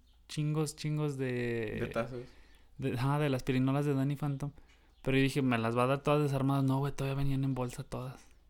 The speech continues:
Speaker 1: Y entonces tiempo de que no las toqué y
Speaker 2: Sí.
Speaker 1: ya después mi mamá le valió madre y las tiró.
Speaker 2: Ah, eh.
Speaker 1: Pero esas cosas revendidas ahorita
Speaker 2: Están
Speaker 1: Sí, mira,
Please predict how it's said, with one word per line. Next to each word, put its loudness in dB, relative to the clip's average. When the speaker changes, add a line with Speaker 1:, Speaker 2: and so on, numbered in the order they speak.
Speaker 1:
Y -4
entonces 0
tiempo 8
de 10
que 0
no 4
las -2
toqué -2
y -2
Speaker 2:
Sí. 0
Speaker 1:
ya 4
después 2
mi 4
mamá 4
le 2
valió 2
madre 0
y -4
las -6
tiró. -8
Speaker 2:
Ah, -4
eh. -8
Speaker 1:
Pero 0
esas 2
cosas 4
revendidas 8
ahorita 4
Speaker 2:
Están -4
Speaker 1:
Sí, 0
mira, 6